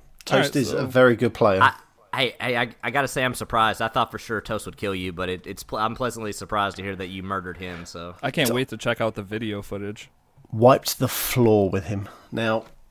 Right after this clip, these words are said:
Speaker 1: I'll let you know in a little secret, you know, people may say that my video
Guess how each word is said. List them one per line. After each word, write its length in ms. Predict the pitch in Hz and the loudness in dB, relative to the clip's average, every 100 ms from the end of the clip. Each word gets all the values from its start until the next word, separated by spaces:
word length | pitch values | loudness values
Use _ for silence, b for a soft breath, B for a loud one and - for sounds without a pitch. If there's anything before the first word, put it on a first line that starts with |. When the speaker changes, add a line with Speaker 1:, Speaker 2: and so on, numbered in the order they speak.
| - - _ _ _ _ _ _ _ _ _ _ - - - - - - - | -20 -20 _ _ _ _ _ _ _ _ _ _ -20 -20 -18 -14 -14 -12 -2
Speaker 1:
I'll 140 | 110 | 2
let 240 | 110 135 151 | 8 8 10
you 80 | 131 | 10
know 260 | 131 - - - | 10 6 -6 -4
in 160 | - 123 | 4 6
a 40 | 123 | 8
little 260 | 139 139 | 6 4
secret, 580 | - 131 113 - 107 - 135 | 2 2 2 2 0 0 -2
you 100 | 110 | 0
know, 240 | 104 123 - - - | 0 -2 -8 -18 0
people 300 | 139 143 135 | 4 6 8
may 400 | 123 127 135 139 | 10 8 8 6
say 600 | 139 - 123 104 110 135 175 - | 4 4 4 6 2 -2 -8 -4
that 140 | 107 | -2
my 140 | 110 110 | 0 0
video 600 | 104 120 117 113 113 110 | 2 4 6 6 4 -2